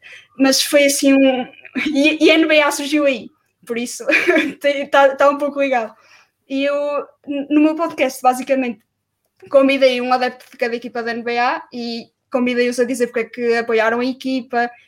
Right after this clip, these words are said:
porque é que começaram e, e correu bem e agora estamos, agora está em pausa a N B A, mas voltamos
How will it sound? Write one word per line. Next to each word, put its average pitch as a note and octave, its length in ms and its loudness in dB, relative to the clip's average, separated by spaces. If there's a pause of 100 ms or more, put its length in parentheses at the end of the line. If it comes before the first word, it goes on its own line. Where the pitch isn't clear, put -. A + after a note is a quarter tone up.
porque - 120 0
é A#3 40 0
que A3+ 80 -8
começaram A#3 640 0
e, A#3 260 -4 (180)
e A3 460 -10
correu A#3+ 340 2
bem A#3+ 440 0
e A3 80 0
agora A3+ 280 2
estamos, - 920 -4 (320)
agora A#3 240 0
está B3 260 0
em A#3+ 80 0
pausa C4+ 320 4
a C4+ 40 4
N C4 100 0
B A#3+ 120 2
A, B3 140 6
mas A#3 420 -2
voltamos A#3 480 -4